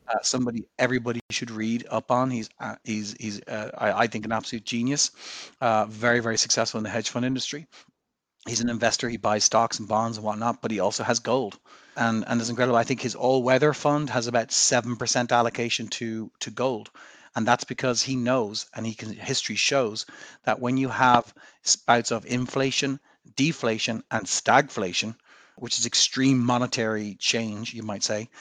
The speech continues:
gold does typically does, does very, very well. And it, and it softens the sting in a correction that a portfolio of equities and bonds might experience. So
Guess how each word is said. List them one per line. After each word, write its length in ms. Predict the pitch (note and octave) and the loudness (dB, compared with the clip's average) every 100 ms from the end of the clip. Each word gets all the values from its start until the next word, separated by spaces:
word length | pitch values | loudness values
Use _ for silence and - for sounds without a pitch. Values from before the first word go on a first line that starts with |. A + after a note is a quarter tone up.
| - - | -20 -2
gold 420 | B2+ C3 B2+ - | 0 2 0 -2
does 200 | B2+ B2 - - | -2 -2 -4 -2
typically 360 | C3+ B2 A#2+ | -2 -2 -6
does, 240 | A#2+ A#2 B2 | -6 -6 -4
does 180 | A#2+ G#2+ | -4 -2
very, 240 | A2 A2 | -2 0
very 180 | G#2+ G2 | 0 -2
well. 340 | G2+ D#2+ - - - _ | -4 -8 -12 -20 -20 _
And 160 | A#2 A2+ | 0 0
it, 120 | G#2 - | -4 -4
and 140 | A#2+ | -4
it 100 | G#2+ | -2
softens 760 | - - - C#3 C3+ C3 A#2+ B2 | 0 2 6 4 4 0 -2 -2
the 160 | A2 | -2
sting 580 | G#2 - - C3 A2+ G#2+ | 4 6 6 2 0 -2
in 200 | - A2 | -4 -8
a 120 | G#2 | -8
correction 560 | - A2+ A2 G#2+ - A2 | -6 -2 -2 -2 -6 -6
that 80 | G#2+ | -8
a 60 | |
portfolio 720 | - - G#2 - G#2+ G#2+ G#2+ G#2 | -10 -10 -6 -4 -2 -4 -4 -6
of 100 | G2+ | -4
equities 400 | A#2 G#2+ G#2+ G#2 | -4 -4 -6 -8
and 120 | G#2 G#2 | -8 -2
bonds 300 | A2 G#2+ G2 | 0 0 -4
might 260 | G#2+ G2 | -4 -6
experience. 800 | - - - G#2+ G#2+ G#2+ G2+ - - - - - - | -6 -4 -2 -2 -4 -6 -4 -6 -6 -16 -16 -18 -6
So 240 | - A#2 | -4 -2